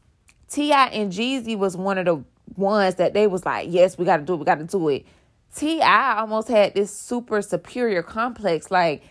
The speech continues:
he was damn near too good to do the verses with Jeezy. He wanted to smoke with, who he wanted to smoke with? I don't know. Somebody that didn't make fucking sense to me is who T I decided he wanted all the smoke with. But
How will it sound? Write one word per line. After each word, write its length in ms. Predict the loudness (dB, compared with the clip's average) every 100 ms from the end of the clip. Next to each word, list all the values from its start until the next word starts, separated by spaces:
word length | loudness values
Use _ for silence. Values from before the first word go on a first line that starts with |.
| _ _ _
he 180 | -4
was 140 | -2 0
damn 240 | 0 0
near 140 | 0 -2
too 180 | -2
good 300 | 2 4 4
to 60 | 4
do 120 | 4
the 80 | 4
verses 380 | 4 2 0 -4
with 160 | -4
Jeezy. 320 | -2 -4 -2 -4
He 100 | -2
wanted 320 | -2 -2 -4
to 80 | -8
smoke 400 | -4 2 2 2
with, 380 | -2 0 -2 -4 _ _ _ _
who 180 | -2 0
he 100 | 0
wanted 300 | -2 -4 -6
to 60 |
smoke 260 | -4 -2 -2
with? 420 | -2 -4 -4 -6 -12 _ _ _ _ _ _ _ _ _ _ -4
I 120 | 0
don't 200 | 2 2
know. 280 | 4 6 6
Somebody 600 | 2 -2 0 4 4 4 0
that 220 | 0 0
didn't 240 | -4 -2
make 300 | -2 -4 -4
fucking 280 | -4 -4 -6
sense 280 | -10 -10 -10
to 120 | -14
me 200 | -12 -8
is 140 | -8
who 260 | -4 -4 -6 -10 _ _ _ _ _ _ _
T 220 | -2 4
I 100 | 4
decided 460 | 4 2 4 4 0
he 120 | -4
wanted 300 | -2 -2 2
all 180 | 4 4
the 80 | 2
smoke 320 | -6 -4 -4
with. 240 | -4 -4 2
But 420 | 4 4 2